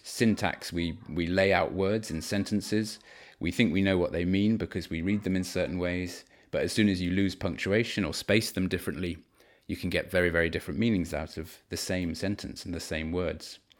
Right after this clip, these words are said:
So again, you can experiment with that when you, when you read Daniel's poems.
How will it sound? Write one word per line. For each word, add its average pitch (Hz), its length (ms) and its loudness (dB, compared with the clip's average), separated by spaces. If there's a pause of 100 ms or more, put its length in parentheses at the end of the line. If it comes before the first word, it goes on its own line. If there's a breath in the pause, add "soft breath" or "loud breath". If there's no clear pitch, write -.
(400 loud breath)
So - 160 -2
again, 90 420 2 (300)
you 95 100 -4
can 85 140 -4
experiment 85 560 -2
with 78 100 -6
that - 200 -2
when 82 140 -4
you, 80 240 -4 (200)
when 85 120 -8
you 80 140 -6
read 87 300 -4 (180)
Daniel's 78 380 -8
poems. 92 480 -8